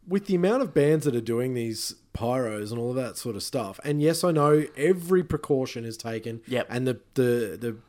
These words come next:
Speaker 1: the people who run the pyro and, and lighting for these shows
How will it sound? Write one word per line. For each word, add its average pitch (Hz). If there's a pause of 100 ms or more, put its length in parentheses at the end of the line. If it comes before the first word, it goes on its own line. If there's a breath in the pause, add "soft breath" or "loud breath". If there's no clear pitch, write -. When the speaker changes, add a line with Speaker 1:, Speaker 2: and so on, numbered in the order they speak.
(460 soft breath)
Speaker 1:
the 123
people 165
who 123
run 131
the 135
pyro 127
and, 117
and 113 (420)
lighting 120 (720)
for -
these 131
shows 113